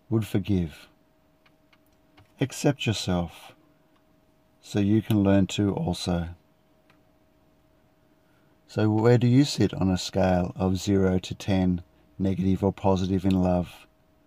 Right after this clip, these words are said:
Like any scale, it is changeable and movable. You can sit anywhere on this scale that you generally want to. It is your right, and you deserve this,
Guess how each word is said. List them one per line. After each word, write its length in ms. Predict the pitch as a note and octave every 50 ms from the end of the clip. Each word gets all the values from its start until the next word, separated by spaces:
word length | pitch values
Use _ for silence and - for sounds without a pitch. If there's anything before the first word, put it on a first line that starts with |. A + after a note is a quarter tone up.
| _ _ _ _ _ _ _ _ _ _ _ _ _ _ -
Like 220 | - F2 F2 - -
any 180 | G2+ A2 A#2+
scale, 540 | A#2 - - - A#2+ A2+ A2+ A#2 A#2+ B2 - -
it 100 | G2 F#2
is 140 | F#2 E2+ -
changeable 680 | - - A2 A2+ A2+ A#2+ A#2+ A#2 B2+ B2+ B2+ - - _ -
and 200 | B2+ B2 A#2+ A#2
movable. 540 | G#2+ G2 F#2 F2 F2 - F2+ F2+ F2 F2 F2+ - _ _ _ _ _ _ _ _ _ _ _ _ _ _ _ _ _ _ _ _ _ _ _ _ _ _ _ _ _ _ _
You 120 | - G2 -
can 140 | - G2
sit 260 | F#2 - - F2+ - - -
anywhere 380 | A2 B2 B2+ A#2 G2 G2 F#2
on 160 | F#2 F#2 F#2 F2+
this 140 | F2+ F2+
scale 840 | - - - - - - - - F#2+ F#2 F#2 F#2 G2+ A#2+ B2 A#2+ - _ -
that 120 | - G2 D#2
you 220 | F#2+ G2 G2+ G2+
generally 680 | - - A2+ A2 G#2+ A2 A2+ A2+ A2 A2 A#2 A#2+ A2+ -
want 260 | - G#2+ C3 D3 D3+ -
to. 280 | - - F#2 E2 D#2+ E2 _ _ _ _ _ _ - _ _ _ _ _ _ -
It 140 | F#2 F2+ E2+
is 160 | D#2+ E2 F#2
your 220 | G2 G2+ G#2+ G#2+
right, 440 | G#2+ A2 G#2+ A2 A#2+ C#3+ - - - _ _ _ _ _ _ _ _ _ _ _
and 160 | - F2 F2 F#2
you 180 | G2 A2 A2+
deserve 560 | G#2+ F#2+ G2+ G2 G#2 A2 G#2+ G#2+ G#2+ G2 F2
this, 440 | - F2 - - - - - - -